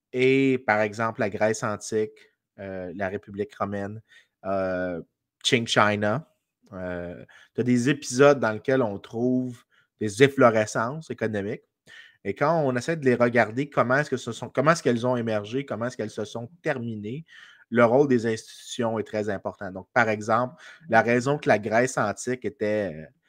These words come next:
euh, euh, excessivement riche pour l'époque, parce qu'on oublie que c'était, par exemple, t'auras pas de sociétés avant dix-huit cents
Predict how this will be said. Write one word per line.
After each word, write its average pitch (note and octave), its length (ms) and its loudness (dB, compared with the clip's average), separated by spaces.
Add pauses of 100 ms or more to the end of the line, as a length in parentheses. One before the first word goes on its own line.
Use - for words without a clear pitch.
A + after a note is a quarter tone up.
(420)
euh, - 40 -10
euh, - 160 -14 (240)
excessivement C#3+ 680 -2
riche B2 280 -4
pour G#2+ 160 -2
l'époque, G2 380 -4
parce - 160 -14
qu'on B2+ 180 -6
oublie A#2+ 380 -6
que G#2 180 -4
c'était, G2+ 540 -6 (360)
par A#2 180 6
exemple, B2+ 500 2
t'auras G#2 240 0
pas D3 220 0
de B2 100 0
sociétés B2+ 800 -2
avant A#2 580 -2
dix-huit A2 460 -14
cents A#2 300 -6